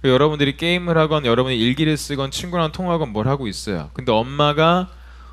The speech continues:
노크를 하고 들어오는 엄마가 있고 그냥 문을 벌컥벌컥 여는 여-, 엄마가 있어. 자, 누가 눈을 벌컥 열으면 기분이 어때요?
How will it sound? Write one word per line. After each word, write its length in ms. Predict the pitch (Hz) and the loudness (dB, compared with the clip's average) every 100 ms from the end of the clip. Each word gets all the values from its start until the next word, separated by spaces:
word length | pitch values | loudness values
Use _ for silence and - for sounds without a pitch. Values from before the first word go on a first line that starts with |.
| - | -6
노크를 540 | - 147 - - 202 190 | 0 0 0 2 4 4
하고 380 | - 220 226 | 0 -2 -2
들어오는 380 | 220 131 143 147 | -2 -2 -2 -2
엄마가 440 | 120 107 117 117 95 | -4 -4 -4 -2 -2
있고 500 | - - 190 240 - - | -4 -2 -2 -2 -12 -16
그냥 260 | - 139 113 | -6 -4 -4
문을 220 | 113 131 - | -4 -4 -4
벌컥벌컥 760 | - 147 151 175 - 135 123 127 | 2 2 4 0 2 0 0 -2
여는 200 | 104 107 | -6 -6
여-, 80 | 98 - | -8 -10
엄마가 360 | 107 110 110 | -10 -6 -6
있어. 280 | 80 - - - - - - - - | -6 -10 -16 -20 -20 -20 -20 -20 -4
자, 180 | 123 110 | -2 -2
누가 260 | 143 170 | 2 2
눈을 320 | 135 156 156 | 2 0 0
벌컥 400 | - 160 - 208 | 4 2 2 0
열으면 260 | 160 143 120 | 0 0 -2
기분이 340 | - 135 160 | -4 -4 -4
어때요? 460 | 117 90 117 95 69 | -6 -4 -4 -6 -8